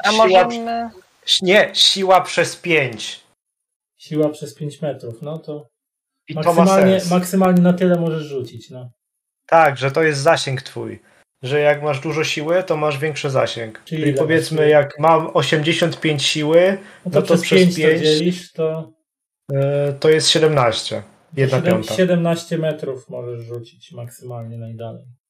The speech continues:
Speaker 3: I w moment-, i w miejscu trafienia dziewięć do, ma promień w sumie rażenia dziewięć metrów od miejsca wybuchu. Tylko, że
Speaker 2: Pytanie, czy chcemy rzucać... e, czy oni by się znaleźli pewnie,
Speaker 3: No,
Speaker 2: ci
Speaker 3: w tym
Speaker 2: ludzie,
Speaker 3: momencie,
Speaker 2: co
Speaker 3: jakby
Speaker 2: mamy
Speaker 3: rzucił w
Speaker 2: ich.
Speaker 3: tą grupę, to by wszystkich objęło w sumie.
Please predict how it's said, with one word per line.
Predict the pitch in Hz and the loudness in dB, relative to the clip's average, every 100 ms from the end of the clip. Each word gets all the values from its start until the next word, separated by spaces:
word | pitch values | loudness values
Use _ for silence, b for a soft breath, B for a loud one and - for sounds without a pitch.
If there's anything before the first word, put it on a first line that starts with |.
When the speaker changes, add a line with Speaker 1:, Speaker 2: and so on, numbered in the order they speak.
| - | -12
Speaker 3:
I | 156 | -8
w | 160 | -4
moment-, | 160 185 185 - | 0 2 0 -2
i | 151 | -4
w | |
miejscu | 175 185 - | 2 2 0
trafienia | - 160 180 190 185 185 185 175 165 | -2 -2 0 0 0 0 0 0 -2
dziewięć | 160 160 | -4 -4
do, | 156 165 151 165 | -4 -6 -8 -6
ma | 156 | -6
promień | 151 170 160 151 | -2 -2 -2 -6
w | |
sumie | 170 160 156 | -6 -4 0
rażenia | 147 147 151 143 | 0 0 -4 -6
dziewięć | 135 131 131 143 | -6 -6 -8 -8
metrów | 127 120 117 120 | -10 -10 -18 -20
od | - _ _ 165 | -20 _ _ -20
miejsca | 135 123 - 120 | -18 -18 -18 -18
wybuchu. | 120 117 117 196 196 _ _ _ _ _ _ _ | -16 -14 -16 _ _ _ _ _ _ _ _ _
Tylko, | 143 - | -16 -10
że | 131 | -2
Speaker 2:
Pytanie, | 135 139 135 | 0 2 0
czy | 139 | -2
chcemy | - 139 139 | 0 2 2
rzucać... | 131 131 135 135 - - 135 | 0 -2 0 0 0 -2 2
e, | 143 143 - - B - _ | 2 0 -12 -20 B -20 _
czy | 190 190 - _ _ _ _ | 0 0 -2 _ _ _ _
oni | 165 151 165 | 2 2 2
by | |
się | - 170 | 2 4
znaleźli | 165 175 165 135 135 | 6 6 4 2 0
pewnie, | 131 117 117 123 123 123 123 123 123 - _ - | 2 2 2 2 2 2 0 -4 -6 -14 _ -8
Speaker 3:
No, | 156 156 | -4 -2
Speaker 2:
ci | 127 | 2
Speaker 3:
w | |
tym | 214 | 4
Speaker 2:
ludzie, | 214 | 4
Speaker 3:
momencie, | 208 | 4
Speaker 2:
co | 202 | 4
Speaker 3:
jakby | 185 | 4
Speaker 2:
mamy | 196 | 4
Speaker 3:
rzucił | - 208 | 2 0
w | |
Speaker 2:
ich. | 170 | 2
Speaker 3:
tą | 185 | 4
grupę, | 185 220 208 | 4 4 4
to | 196 | 4
by | 190 | 0
wszystkich | 190 175 - - | -2 -6 -10 -8
objęło | - 110 117 107 107 | -8 -6 -6 -6 -8
w | |
sumie. | - 117 | -12 -12